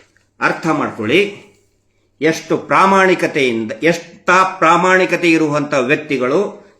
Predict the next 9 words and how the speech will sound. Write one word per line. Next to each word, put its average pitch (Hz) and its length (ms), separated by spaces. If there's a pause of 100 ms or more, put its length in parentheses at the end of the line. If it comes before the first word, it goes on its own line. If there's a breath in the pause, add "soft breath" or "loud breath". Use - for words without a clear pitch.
(140)
ಸೌಜನ್ಯಳ 139 680
ನ್ಯಾಯವನ್ನ 127 800
ನಿರ್ಧಾರ 104 560
ಮಾಡ್ತಾ 95 360
ಇದ್ದಾರೆ 101 680 (100)
ಈ 139 180
ನಮ್ಮ 117 320
ನ್ಯಾಯಾಂಗ 113 680
ವ್ಯವಸ್ಥೆಯಲ್ಲಿ. 107 960